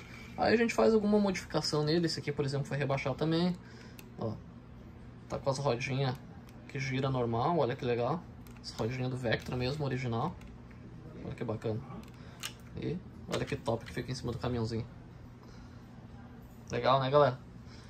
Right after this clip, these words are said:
E aqui tem uma Dodge, uma caminhonetinha. Uma D cem. Também é bonita, olha, é um marrom brilhante. É bem bonita essa, essa picape.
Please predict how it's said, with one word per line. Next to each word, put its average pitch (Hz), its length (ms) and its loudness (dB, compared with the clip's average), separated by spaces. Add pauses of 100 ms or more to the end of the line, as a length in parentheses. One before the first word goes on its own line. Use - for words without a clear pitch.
(200)
E 107 100 4
aqui 127 200 4
tem 160 180 6
uma 165 360 10
Dodge, 170 480 10 (180)
uma 143 100 -4
caminhonetinha. 143 680 2 (920)
Uma 139 160 2
D 147 180 4
cem. 170 360 4 (1500)
Também 117 240 -2
é 123 40 0
bonita, 151 340 2
olha, 127 220 4
é 120 120 6
um 131 120 4
marrom 139 380 6
brilhante. 143 580 2 (140)
É 110 60 -4
bem 113 160 -2
bonita 143 220 0
essa, 139 220 -4
essa 135 220 -4
picape. 120 400 -4